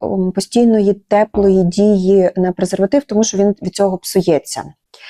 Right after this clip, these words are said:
Е, не можна презерватив, е, саму упаковку відкривати ножицями, бо ви можете пошкодити. Важливо презервативом навчитись користуватись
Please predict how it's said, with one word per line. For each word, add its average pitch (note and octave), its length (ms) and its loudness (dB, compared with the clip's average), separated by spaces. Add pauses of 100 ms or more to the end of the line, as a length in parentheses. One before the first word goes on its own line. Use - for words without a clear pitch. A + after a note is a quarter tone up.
(720)
Е, F3+ 600 2 (540)
не A3+ 300 4
можна A#3 520 2
презерватив, G#3 920 0 (140)
е, F3+ 240 -2
саму G3 420 2
упаковку G3+ 800 -2
відкривати G3 720 -2 (180)
ножицями, F3 760 -2 (120)
бо F3+ 180 0
ви F#3 100 2
можете F#3+ 480 0
пошкодити. D#3 880 -4 (1500)
Важливо A3+ 960 2
презервативом G3+ 840 0
навчитись F#3+ 600 -4
користуватись E3 1200 -2